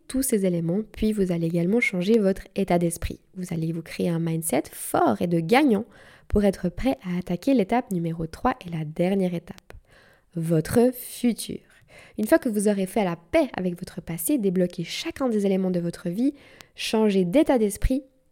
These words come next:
que vous aurez fait le bilan de votre vie, alors vous pourrez passer à l'étape trois, la troisième étape, eh bien, cette troisième étape consiste à avoir une vision claire de votre futur et la suivre, définir un tableau de visualisation,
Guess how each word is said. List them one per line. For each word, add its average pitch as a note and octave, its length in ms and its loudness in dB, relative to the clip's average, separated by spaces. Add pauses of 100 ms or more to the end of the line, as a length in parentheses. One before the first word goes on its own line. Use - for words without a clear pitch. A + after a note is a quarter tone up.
que - 80 -6
vous F#3+ 160 2
aurez G3 160 0
fait F3+ 160 0
le E3 120 -2
bilan C#4+ 380 8
de A3+ 80 6
votre F#3 280 0
vie, G3 260 -2 (400)
alors E3 240 -2
vous G3+ 120 -2
pourrez F3+ 340 0
passer A3 420 -2
à G#3+ 140 -2
l'étape C4+ 520 0 (420)
trois, D#4+ 340 0
la E3 100 -4
troisième B3 360 0
étape, A3 380 -4 (800)
eh F#3 80 4
bien, A3 260 6
cette F#3+ 180 -2
troisième F3+ 300 -2
étape D4+ 420 0 (120)
consiste C#4 440 -2
à F#3 80 0
avoir A3 380 0
une F#3+ 160 -2
vision G3 400 0 (100)
claire E4 340 -2
de C4+ 80 4
votre B3 260 0
futur B3 500 -2 (440)
et F#3+ 120 2
la F#3 140 2
suivre, A#3+ 420 4 (540)
définir A3 440 2
un G3+ 60 0
tableau A3 280 4
de G3 80 2
visualisation, C4 760 2